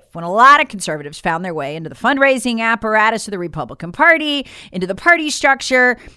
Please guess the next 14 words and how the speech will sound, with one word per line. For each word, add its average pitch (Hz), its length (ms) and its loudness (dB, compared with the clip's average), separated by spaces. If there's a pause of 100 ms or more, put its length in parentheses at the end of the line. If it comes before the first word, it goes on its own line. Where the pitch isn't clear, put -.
(120)
um, 202 240 -2
into 208 160 -6
the 196 80 -8
government, 311 800 2 (320)
all 196 320 6
of 175 220 -4
that. 156 400 -4 (360)
They 233 540 4
were 262 300 0
completely 302 720 -6
purged 175 580 -2
and 226 160 -2
totally 180 460 -6
broomed 208 580 -2